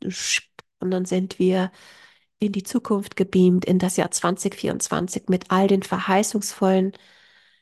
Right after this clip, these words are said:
Energien von Fülle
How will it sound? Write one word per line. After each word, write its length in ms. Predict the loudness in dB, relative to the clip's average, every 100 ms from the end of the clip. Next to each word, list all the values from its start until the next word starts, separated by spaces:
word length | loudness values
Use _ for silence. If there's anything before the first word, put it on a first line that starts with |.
| _ -4
Energien 880 | 0 2 2 0 -2 2 4 4 0
von 640 | -4 -2 -2 -2 -6 -8 _ _ _ _ _ _ _ _ _ _ _ _ _ _ _ _ _
Fülle 840 | 0 2 4 2 0 0 -2 -6